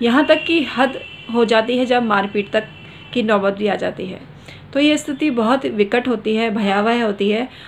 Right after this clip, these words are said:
और ऐसी स्थिति को निपटाने के लिए आज एक उपाय बता रही हूँ जो आपके बहुत काम आ सकता है। Hi everyone, my name is Doctor Uma Shri। मेरे चैनल में आपका स्वागत है। आज एक अद्भुत उपाय आपको बताने जा रही हूँ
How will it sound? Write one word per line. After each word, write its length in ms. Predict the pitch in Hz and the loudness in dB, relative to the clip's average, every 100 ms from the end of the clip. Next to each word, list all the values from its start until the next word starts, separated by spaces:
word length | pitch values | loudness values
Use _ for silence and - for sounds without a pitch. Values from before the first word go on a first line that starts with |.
| - - | -20 -6
और 120 | 277 233 | 0 2
ऐसी 340 | 254 311 302 262 - - | 2 2 0 -2 -12 -6
स्थिति 460 | 233 - 294 294 269 | -6 -2 -2 0 -2
को 300 | 262 254 247 | -2 0 0
निपटाने 540 | 240 214 - 220 233 | 2 -2 0 0 0
के 140 | 262 262 | 0 -2
लिए 240 | 233 233 | 0 0
आज 360 | 240 - 208 208 | 0 0 0 0
एक 160 | 214 | -4
उपाय 240 | 208 202 196 | -4 -2 -2
बता 240 | 190 196 | -2 -4
रही 160 | 196 214 | -2 -2
हूँ 240 | 220 247 - - - - - | -4 -8 -12 -20 -20 -14 0
जो 140 | 254 | 4
आपके 360 | 262 226 226 240 | 4 2 0 -2
बहुत 320 | 202 202 - | 0 -2 -2
काम 340 | 220 196 220 302 | -2 -2 -4 -4
आ 140 | - 202 | -2 -2
सकता 340 | 196 185 - | -4 -10 -10
है। 420 | 190 - - - - - - | -10 -10 -16 -20 -20 -20 -20
Hi 380 | - 269 294 277 | -2 2 4 2
everyone, 380 | 233 233 220 233 | 0 -2 -2 -2
my 180 | 220 214 | -2 0
name 280 | 208 208 208 | 0 0 -2
is 60 | |
Doctor 280 | 196 190 202 | -2 -2 -2
Uma 260 | 185 185 226 | -2 -2 -2
Shri। 300 | 247 240 233 | -2 -2 0
मेरे 240 | 208 208 | 0 -2
चैनल 280 | 202 196 185 | -2 -4 -4
में 140 | 190 | -4
आपका 240 | 185 185 196 | -6 -6 -8
स्वागत 460 | - 185 190 208 | -4 -4 -4 -6
है। 160 | 240 262 - - - - | -6 -10 -12 -20 -20 -2
आज 240 | 233 269 302 | 2 2 2
एक 140 | 285 | -4
अद्भुत 500 | - - 214 226 285 | -4 0 2 2 2
उपाय 340 | 254 254 226 214 | 2 2 0 0
आपको 320 | - 208 214 | -4 -4 -4
बताने 340 | 196 196 196 | -4 -4 -4
जा 160 | 196 185 | -2 -2
रही 140 | 185 | -2
हूँ 220 | 190 254 | -4 -6